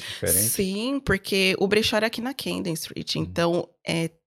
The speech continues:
Speaker 2: tem bastante circulação de pessoas e entrava bastante, é,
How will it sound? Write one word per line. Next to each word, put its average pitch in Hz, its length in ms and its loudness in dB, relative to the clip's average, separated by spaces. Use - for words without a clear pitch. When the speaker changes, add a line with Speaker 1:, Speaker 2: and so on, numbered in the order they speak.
Speaker 2:
tem 180 120 0
bastante 175 800 0
circulação 165 480 -4
de 165 80 -6
pessoas 170 680 -2
e 175 280 4
entrava 175 340 0
bastante, 180 760 0
é, 160 460 0